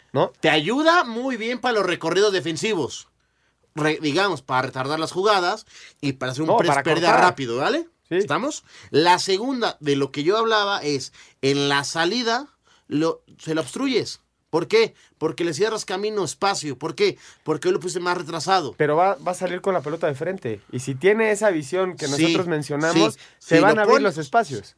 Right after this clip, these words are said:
Speaker 2: Sí.
Speaker 1: En este caso no se abrieron,
Speaker 2: Pe-,
Speaker 1: pero
Speaker 2: pero
Speaker 1: se podrían
Speaker 2: recuerda,
Speaker 1: llegar a abrir.
Speaker 2: tienes dos volantes,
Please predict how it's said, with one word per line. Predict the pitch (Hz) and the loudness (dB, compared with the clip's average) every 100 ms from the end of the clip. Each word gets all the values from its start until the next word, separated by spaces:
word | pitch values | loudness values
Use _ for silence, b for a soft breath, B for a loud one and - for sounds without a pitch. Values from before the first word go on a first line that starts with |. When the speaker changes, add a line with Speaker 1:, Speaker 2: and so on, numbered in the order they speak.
| _ | _
Speaker 2:
Sí. | - | 2
Speaker 1:
En | 185 | 4
este | 269 285 | 4 2
caso | 269 269 | 0 0
no | 254 | 0
se | 233 | 0
abrieron, | 220 208 156 101 | 2 2 0 -4
Speaker 2:
Pe-, | _ - | _ -12
Speaker 1:
pero | - | -6
Speaker 2:
pero | - 160 151 | 2 4 4
Speaker 1:
se | 165 | 0
podrían | 165 180 240 | 2 4 4
Speaker 2:
recuerda, | 170 151 220 | 2 4 4
Speaker 1:
llegar | 202 | 6
a | |
abrir. | 202 143 _ - | 2 2 _ -6
Speaker 2:
tienes | 185 240 226 | -2 0 0
dos | 233 | 2
volantes, | 220 208 202 139 110 - | 4 4 2 0 -8 -10